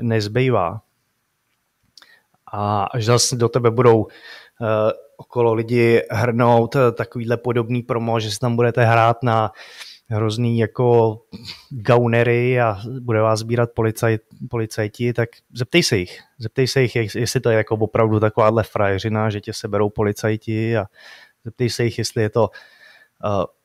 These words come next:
frajeřina tam s těma degešema, eh, sedět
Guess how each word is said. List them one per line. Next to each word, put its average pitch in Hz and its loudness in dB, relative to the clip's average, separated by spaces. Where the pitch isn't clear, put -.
frajeřina 110 2
tam 104 2
s - -8
těma 104 0
degešema, 107 -2
eh, 120 -6
sedět 101 -2